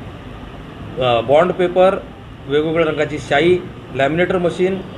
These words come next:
कलर, कटिंग, अ, लाकडी स्क्रीन प्रिंटिंग ट्रे, लाकडी पेपर अलाइनमेंट, अलाइनमेंट पेटी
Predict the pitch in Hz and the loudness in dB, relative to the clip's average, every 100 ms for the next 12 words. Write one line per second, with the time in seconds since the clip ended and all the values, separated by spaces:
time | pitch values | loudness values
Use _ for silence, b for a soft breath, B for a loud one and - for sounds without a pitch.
0 | - - - 151 170 185 180 151 147 180 | -16 -10 -2 4 6 6 2 -6 -2 0
1 | 196 165 143 131 127 131 151 170 170 - | -2 -2 0 2 2 -2 -2 -4 -4 0
2 | 165 190 - 160 185 180 170 180 185 - | 2 2 -2 -4 -2 -2 0 0 0 -4
3 | - - - - - - - - - - | -14 -18 -18 -16 -16 -16 -16 -16 -16 -2
4 | 131 143 165 175 160 180 180 139 143 160 | 0 2 2 2 2 2 2 2 2 2
5 | 170 175 156 131 156 170 175 175 175 170 | 2 0 0 2 4 4 0 0 -2 0
6 | 180 | 0